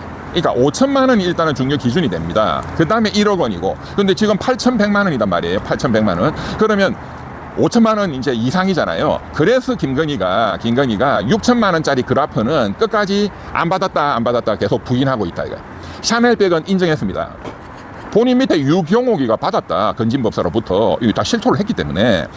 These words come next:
예, 그런데 그래프 목걸이는 실토를 정확히 안 했어요. 예, 그래서, 그래서, 예, 그래프 목걸이는 안 받았다, 우기고. 그러면 나머지 이천백만 원만 남잖아요. 그러면 형량이 뚝 떨어질 수가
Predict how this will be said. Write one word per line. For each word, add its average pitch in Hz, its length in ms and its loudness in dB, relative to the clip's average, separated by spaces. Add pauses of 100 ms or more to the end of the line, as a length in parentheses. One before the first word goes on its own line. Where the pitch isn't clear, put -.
(220)
예, 104 100 4 (160)
그런데 208 240 4
그래프 202 400 2
목걸이는 131 580 0
실토를 220 380 -2
정확히 151 300 -2
안 104 200 2
했어요. 92 680 2 (120)
예, 95 240 2 (260)
그래서, 180 520 2
그래서, 165 520 0 (340)
예, 131 100 0
그래프 185 320 2
목걸이는 156 520 0
안 120 120 -2
받았다, 165 380 -4 (320)
우기고. 143 440 4 (540)
그러면 202 420 2
나머지 165 360 2
이천백만 170 640 2
원만 170 200 0
남잖아요. 73 460 -4
그러면 190 280 2
형량이 196 300 2
뚝 240 180 -2 (440)
떨어질 170 340 4
수가 165 340 -2